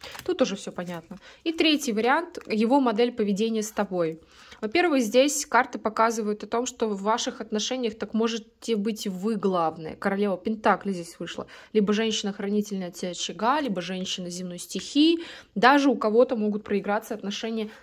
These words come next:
на расстоянии. Но такое ощущение, что он может на твою шею переложить, королева Пентакли, эту самую ответственность.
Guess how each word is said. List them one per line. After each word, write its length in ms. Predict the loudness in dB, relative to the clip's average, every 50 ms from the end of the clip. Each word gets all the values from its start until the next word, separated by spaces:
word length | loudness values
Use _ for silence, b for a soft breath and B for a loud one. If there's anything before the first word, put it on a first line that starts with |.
| B
на 140 | B 0 0
расстоянии. 640 | 0 0 -2 -2 -2 0 2 2 2 0 0 -4 -6
Но 120 | -6 -6
такое 280 | -6 -6 -2 0 2 2
ощущение, 500 | 2 0 -6 -10 -10 -8 -8 -8 -8 -8
что 160 | -6 -4 -2
он 80 | -2 -2
может 280 | -2 -4 -4 -4 -4
на 120 | -4 -4 -4
твою 240 | -2 -2 0 0 0
шею 440 | -2 -4 -4 -2 0 0 0 -2
переложить, 640 | -2 -2 -2 -2 -2 -4 -6 -6 -8 -8 -10 -10 -10
королева 400 | -8 -6 -6 -6 -6 -6 -6 -8
Пентакли, 500 | -6 -8 -6 -2 0 2 2 2 2 0
эту 120 | -2 -2 -4
самую 360 | -6 -4 -4 -4 -2 -4 -6
ответственность. 680 | -6 -2 -2 -2 -2 -2 -6 -10 -10 -10 -10 -10 -12